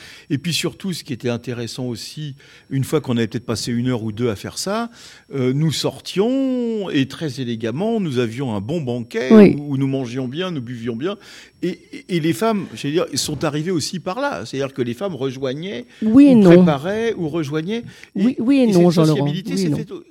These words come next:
Speaker 1: enfin aussi, j'allais dire, c'est,
Speaker 2: Oh,
Speaker 1: c'est
Speaker 2: oui.
Speaker 1: plutôt cumulatif. Il y a, il y avait pas une sorte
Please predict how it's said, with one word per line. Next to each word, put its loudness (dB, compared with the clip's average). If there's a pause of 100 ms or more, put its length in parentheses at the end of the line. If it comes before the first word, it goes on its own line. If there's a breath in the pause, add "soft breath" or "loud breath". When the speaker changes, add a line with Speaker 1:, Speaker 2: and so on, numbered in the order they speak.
(160)
Speaker 1:
enfin -10
aussi, -8
j'allais -6
dire, -8
c'est, -6
Speaker 2:
Oh, -12 (100)
Speaker 1:
c'est -4
Speaker 2:
oui. 2
Speaker 1:
plutôt 0
cumulatif. -6
Il -12
y -4
a, -4
il -10
y -4
avait -6
pas -12
une -6
sorte -16